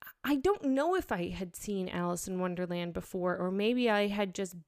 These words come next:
been a weird kid long enough by that point that the movie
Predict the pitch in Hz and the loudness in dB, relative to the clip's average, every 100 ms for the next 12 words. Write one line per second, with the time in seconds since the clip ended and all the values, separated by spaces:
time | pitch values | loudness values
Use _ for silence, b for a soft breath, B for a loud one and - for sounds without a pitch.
0 | - 196 214 196 170 165 202 208 202 185 | 2 2 2 0 0 0 2 4 2 0
1 | - - - 208 196 180 170 180 214 262 | -4 -2 2 4 2 0 -2 2 2 2
2 | 196 170 - - 175 170 165 160 - - | 0 -2 -6 -2 0 0 -2 -2 -6 -8
3 | 165 165 165 _ _ b b b b b | -6 -6 -8 _ _ b b b b b
4 | b b b - 190 - 190 196 202 196 | b b b -2 0 2 0 2 2 2
5 | 190 180 170 165 - | 0 0 -2 -4 -8